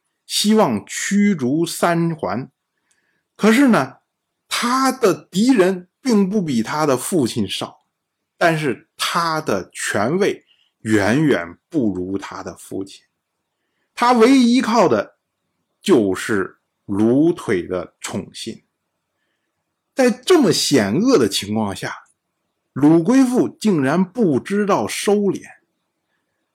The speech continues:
自己骄奢淫欲。所以呢，在他出访期间呢，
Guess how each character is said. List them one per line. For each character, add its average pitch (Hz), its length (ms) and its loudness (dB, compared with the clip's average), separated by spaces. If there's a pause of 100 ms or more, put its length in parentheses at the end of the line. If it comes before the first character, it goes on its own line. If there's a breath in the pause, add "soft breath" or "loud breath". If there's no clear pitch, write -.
自 269 320 4
己 135 320 -4
骄 226 420 2
奢 226 360 0
淫 196 420 2
欲。 135 360 -2 (1000)
所 247 280 0
以 190 100 2
呢， 143 280 -2 (600)
在 - 380 -4 (340)
他 220 240 0
出 254 400 0
访 104 300 -2
期 190 280 -4
间 180 300 -2
呢， 104 100 -6